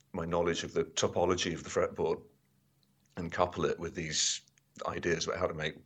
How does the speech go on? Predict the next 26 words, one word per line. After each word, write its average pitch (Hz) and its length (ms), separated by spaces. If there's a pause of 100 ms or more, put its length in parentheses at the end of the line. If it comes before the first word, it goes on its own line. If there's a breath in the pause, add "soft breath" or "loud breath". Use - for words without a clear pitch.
(360)
weird 85 380
noises? 87 480 (840 loud breath)
Um, 98 380 (200)
w-, 123 180 (120)
once 143 260
you've 139 100
found 123 560 (1500)
that - 160
kind 110 140
of 98 100
new 98 220
vocabulary, 85 680
it - 200
stays 92 340
with 90 200
you. - 160 (760)
And 85 100
it 82 60
doesn't 104 200
mean 101 140
you 92 80
use 90 260
it - 60
all 87 160
the 82 80
time 85 500